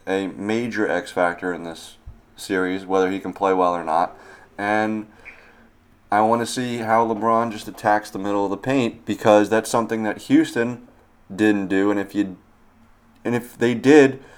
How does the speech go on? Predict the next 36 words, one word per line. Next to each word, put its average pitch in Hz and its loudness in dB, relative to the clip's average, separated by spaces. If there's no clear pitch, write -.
they 120 2
probably 151 8
win 143 2
that 143 0
game, 131 -2
because 113 -8
Capela 127 4
had 117 4
twenty 117 -2
points. 107 -2
I 98 -4
think 113 -8
he 110 -4
only 110 -2
missed 101 -6
one 98 -4
shot, 95 2
and 104 2
they 104 0
just 107 -4
forgot 107 2
about 107 2
the - -12
pick 104 -4
and 95 -6
roll, 104 2
which - 0
would 104 2
have 101 2
opened 107 4
up 98 0
the 104 -4
shooters 123 4
even 107 0
more. 113 4
And, 98 -4